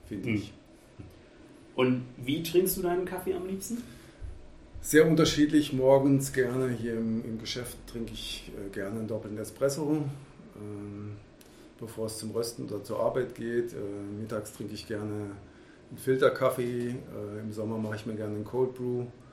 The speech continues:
Speaker 1: ähm, nachmittags gerne mal einen Cappuccino.
Speaker 2: Also
Speaker 1: Genau.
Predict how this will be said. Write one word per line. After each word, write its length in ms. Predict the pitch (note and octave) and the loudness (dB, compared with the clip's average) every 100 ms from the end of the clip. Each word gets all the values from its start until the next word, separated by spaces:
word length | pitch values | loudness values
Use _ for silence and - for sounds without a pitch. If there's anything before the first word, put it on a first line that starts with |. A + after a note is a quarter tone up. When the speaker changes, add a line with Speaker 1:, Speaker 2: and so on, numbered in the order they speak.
| - - - - - | -20 -20 -20 -20 -14
Speaker 1:
ähm, 640 | G#2+ G#2+ G#2+ G2+ G#2 G#2 - | -10 -6 -6 -8 -8 -10 -10
nachmittags 600 | G#2+ G#2+ B2+ A2 G2+ - | -6 -4 -4 -6 -6 -8
gerne 160 | G#2+ G2+ | -8 -6
mal 80 | G2 | -8
einen 80 | G2 | -8
Cappuccino. 600 | G#2 G2+ - G2+ G#2 G2+ F#2+ - - - - - - - - | -10 -10 -12 -10 -8 -8 -10 -16 -20 -20 -20 -20 -20 -16 -8
Speaker 2:
Also 220 | A2 A2 | -4 2
Speaker 1:
Genau. 340 | E3 C#3 - | 4 4 0